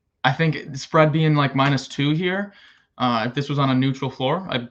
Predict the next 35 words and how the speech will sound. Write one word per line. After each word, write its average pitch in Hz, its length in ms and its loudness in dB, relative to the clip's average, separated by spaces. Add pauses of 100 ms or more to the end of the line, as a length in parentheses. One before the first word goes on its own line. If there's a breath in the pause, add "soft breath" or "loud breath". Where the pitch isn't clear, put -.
(100)
I 110 140 -4
bet 113 400 -4
Tennessee 123 420 -4
might 117 200 -2
be 120 100 -6
slight 113 300 -6
favorites. 127 480 -6 (500 soft breath)
Um, 123 300 0
but 120 180 -2
just 185 600 2
because 143 400 -2
it's 131 180 -8 (180)
at 120 300 2
North 127 260 0
Carolina, 127 800 0 (140)
I 131 180 4
don't 127 180 0
wanna 117 260 -2
touch 120 300 -6
this 123 160 -8
game. 151 400 -2 (600)
But 123 320 0
that 156 180 2
matchup 135 440 -4
between 120 680 -2 (240)
Awaka 127 480 2
slash 120 440 -4
Adu, 117 500 -6 (280)
uh, 113 240 -4
against 120 340 -2
Bacot 110 500 -4
is 117 80 -16
gonna 120 240 -4
be 113 200 -10
just, - 540 -10